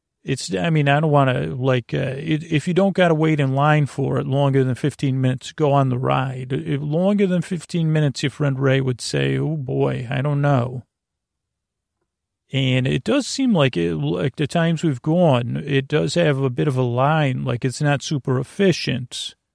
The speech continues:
Okay, then we went to, to, so, and I, uh, Ray's talked about this before, so forgive me, but, uh, so they have the World Showcase, right? It has different, uh, uh,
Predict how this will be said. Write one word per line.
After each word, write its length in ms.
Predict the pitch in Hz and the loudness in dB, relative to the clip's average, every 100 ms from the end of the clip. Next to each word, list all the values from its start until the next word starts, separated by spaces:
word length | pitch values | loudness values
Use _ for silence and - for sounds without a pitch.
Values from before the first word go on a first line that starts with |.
| _ _ _ _ _ _ _ _ _ _ - | _ _ _ _ _ _ _ _ _ _ -2
Okay, 280 | 139 139 135 | -2 -2 -4
then 400 | 131 175 240 262 | -2 2 2 4
we 120 | 208 | 2
went 340 | 165 170 156 - | 2 2 2 -2
to, 160 | 165 | -6
to, 580 | - - 143 127 135 135 | -6 -4 -2 0 -2 -4
so, 380 | 131 175 151 139 | -2 2 2 2
and 460 | 156 147 165 151 135 | -2 -4 -2 0 0
I, 260 | 156 165 | 0 -2
uh, 240 | 160 131 147 | -2 -2 -4
Ray's 340 | 139 165 160 - | 0 2 2 0
talked 420 | - 165 147 - | -4 0 0 -2
about 260 | 135 135 | -4 -4
this 200 | - 135 | -4 -8
before, 460 | - 131 - 165 135 | -6 -8 -2 0 0
so 220 | - 151 | -2 -6
forgive 520 | 131 143 131 165 156 | -4 -8 -2 0 0
me, 260 | 131 131 139 | -2 -4 -6
but, 300 | 127 139 131 | -4 -4 -2
uh, 340 | 135 131 127 127 _ _ _ _ _ _ | -2 0 -2 -4 _ _ _ _ _ _
so 140 | - 156 | -4 0
they 80 | |
have 220 | 147 156 147 | 4 2 2
the 80 | |
World 320 | 143 156 175 147 | -2 2 0 0
Showcase, 680 | - 156 127 143 131 - | 0 2 2 -4 -6 -6
right? 220 | 139 135 131 | -4 -2 0
It 80 | |
has 180 | 131 139 | 2 0
different, 640 | - 160 156 104 76 78 78 _ | 0 -2 -2 -2 -4 -4 -6 _
uh, 80 | - | -2
uh, 420 | 127 135 135 131 | -2 0 -2 -2